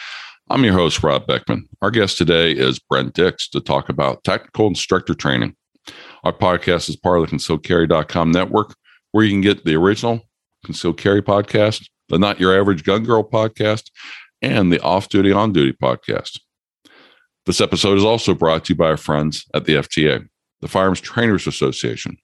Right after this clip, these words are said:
Visit their website at F T A protect dot com to learn more about their instructor coverage offer and their competitive pricing. If you're a certified instructor, then you can apply for F T A coverage. Receive a special ten percent off for listening for this podcast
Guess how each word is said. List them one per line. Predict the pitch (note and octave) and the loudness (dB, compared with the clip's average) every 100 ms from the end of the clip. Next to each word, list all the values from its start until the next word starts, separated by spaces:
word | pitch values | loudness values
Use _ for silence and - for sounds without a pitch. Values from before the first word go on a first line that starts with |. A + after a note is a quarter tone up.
| _ - - - - | _ -20 -20 -12 0
Visit | C#3 F3 - | 0 2 2
their | F2 | 4
website | F2+ F2+ - C2 B1+ _ | 4 2 0 0 -2 _
at | C#2 C2+ | -6 -4
F | C#2+ D2 | -4 -4
T | - D2+ | -2 0
A | D2 | 0
protect | D2+ - F#2 - - - | -4 -2 -2 -4 -18 -4
dot | D#2 D#2 | -4 -2
com | - F#2+ D#2+ D#2 _ | -2 0 0 -2 _
to | E2+ | -2
learn | E2 G2+ A#2+ | 2 2 4
more | A2+ A2 | 4 4
about | G#2 F#2+ F#2+ F2 | 2 2 0 0
their | |
instructor | E2+ - G2 - - | -6 -4 -4 -4 -4
coverage | E2+ D#2 - | -2 0 0
offer | C2 - D#2 - - - | 0 0 -4 -6 -20 -8
and | - F#2+ | 0 0
their | |
competitive | F2+ D2+ F2 D2+ C#2+ | 2 0 0 0 0
pricing. | E2+ D2+ - - _ _ | 0 0 -2 -10 _ _
If | - _ - | -20 _ 0
you're | D3 A#2 | 2 2
a | |
certified | - G#2+ A2 F#2+ | 2 0 2 2
instructor, | F2 - G#2 A2 - - _ - | 0 0 -2 -2 -6 -8 _ -10
then | - | -6
you | C2 | -4
can | C#2+ | -2
apply | C#2 - F2+ E2 | -4 0 0 0
for | C#2 - | -2 -2
F | C#2+ - | -2 -2
T | - | 0
A | C2+ | 0
coverage. | - F#2 - - - _ - - - - - | 0 -2 0 -4 -8 _ -20 -20 -20 -12 0
Receive | F#2 F2+ G2 F2 | 0 2 2 0
a | |
special | - F2 D2+ - | 0 -2 -4 -4
ten | - E2 | -2 -2
percent | - C#2+ D#2+ - | 0 0 -2 -2
off | G2 A#2+ D2 | -2 -2 -4
for | - | -2
listening | C#2 D#2 - E2 D#2 | 0 0 0 -2 0
for | - D#2+ | 2 2
this | D#2 | 2
podcast | - F#2 G#2 - C#2 A1 - | 0 0 0 -2 -2 -2 -8